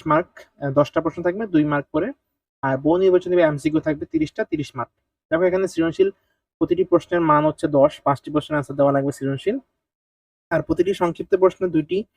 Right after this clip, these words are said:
দুই মার্ক করে এবং বহু নির্বাচনী হচ্ছে এক মার্ক করে। সৃজনশীল প্রশ্ন কি কি আসবে দেখো, ক বিভাগে পাটিগণিত অংশ থেকে দুইটি আসবে, খ বিভাগ বীজগণিত অংশ থেকে দুইটি, গ বিভাগ জ্যামিতি অংশ থেকে দুইটি এবং ঘ বিভাগ তথ্য উপাত্ত থেকে দুইটি করে মোট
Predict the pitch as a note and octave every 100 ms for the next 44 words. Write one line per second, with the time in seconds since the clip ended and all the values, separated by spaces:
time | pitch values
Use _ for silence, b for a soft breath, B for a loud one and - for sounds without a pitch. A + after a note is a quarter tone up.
0 | _ _ - D#3+ E3 D#3+ - A3+ E3+ D3+
1 | D3+ D3+ D3 C#3+ D3 C3 C3+ C3 B2+ B2
2 | - C3 _ _ _ _ _ _ - F3
3 | F3+ G3+ G3 F#3+ F#3 F#3 F#3+ F3+ F3+ E3+
4 | D#3+ G3+ - D#3 D#3+ D#3+ E3 D#3+ E3+ D#3
5 | D3 C#3+ D3+ D#3 D3+ D3+ D#3 D#3 D#3 C#3+
6 | - D#3 D3+ D#3 A3+ - _ _ _ _
7 | _ _ - E3 E3+ F3+ E3+ E3 - D#3
8 | D3 D#3+ D#3+ D#3+ - D#3 D#3 D#3+ C#3 C3+
9 | G3 C#4+ _ C#3+ D3 D3 D3 D3 C#3 D3+
10 | C#3+ D3 D3 D#3 F3 E3 D3 C#3+ G#3+ C#3+
11 | C#3 C3+ _ _ _ C#3 D#3 F3 D#3+ -
12 | - C#3+ - D#3 - D3+ D3+ E3 E3+ C#3
13 | C3+ C3+ D3+ D#3+ F#3